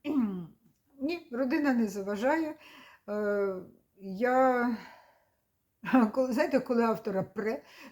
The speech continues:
то йому мало хто може завадити. Тобто він знайде свою хвилинку вночі, кілька годин, щоб пописати, по-, попрацювати або десь ховатися і на, на самоті, е, потворити. Але, м, коли питають, наприклад, як довго писався там якийсь роман чи оповідання, чи щось,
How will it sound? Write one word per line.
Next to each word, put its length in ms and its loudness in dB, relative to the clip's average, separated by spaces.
то 100 -4
йому 240 4
мало 260 2
хто 160 -8
може 280 -4
завадити. 640 -10
Тобто 280 -6
він 180 0
знайде 380 0
свою 300 2
хвилинку 500 0
вночі, 400 -2
кілька 340 -4
годин, 300 -2
щоб 380 -4
пописати, 600 -6
по-, 260 -8
попрацювати 800 -4
або 160 -2
десь 220 -6
ховатися 520 -10
і 420 -6
на, 180 -6
на 280 -4
самоті, 540 -4
е, 120 0
потворити. 760 -4
Але, 300 2
м, 500 -4
коли 200 -2
питають, 380 -2
наприклад, 520 -4
як 180 2
довго 260 2
писався 640 -4
там 400 -8
якийсь 360 -8
роман 380 -2
чи 100 -8
оповідання, 600 -6
чи 160 -10
щось, 280 -6